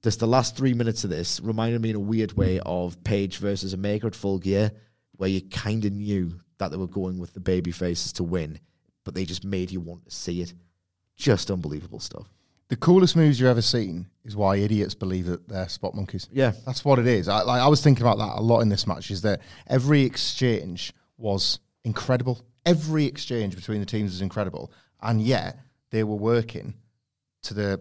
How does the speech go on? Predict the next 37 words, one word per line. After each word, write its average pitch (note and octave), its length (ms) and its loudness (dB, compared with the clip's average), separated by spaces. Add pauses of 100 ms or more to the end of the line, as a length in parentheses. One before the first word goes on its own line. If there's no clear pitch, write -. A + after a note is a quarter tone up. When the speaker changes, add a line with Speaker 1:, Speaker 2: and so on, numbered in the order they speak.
(140)
Speaker 2:
like, G2+ 160 -6
the F2+ 60 -8
sort G2+ 180 -4
of - 60 -12
traditional A2 440 -4
rules G#2+ 520 -8 (260)
of F#2+ 80 -10
a G2 60 -4
tag G2 260 -10
team G#2+ 160 -2
match. E2 200 0
F - 140 -6
T C#3+ 140 0
R, F#2 200 4 (720)
um, G2 480 0 (440)
I'm - 160 -8 (100)
not A2 180 -4
taking G2+ 200 -8
about F2+ 140 -8
my E2 100 -10
goddamn E2+ 260 -10
life. D#2+ 200 -12
What G2 80 -6
the G#2 40 -8
hell F#2+ 120 -4
do F#2+ 100 -6
I E2+ 100 -4
know? E2+ 160 -6
But - 160 -8 (260)
F B2 140 -4
T C#3 120 2
R, G#2 120 4
for G#2+ 140 -4
me, F#2+ 260 -2 (220)
have G2 280 -4
leveled A#2 440 4
up - 240 -8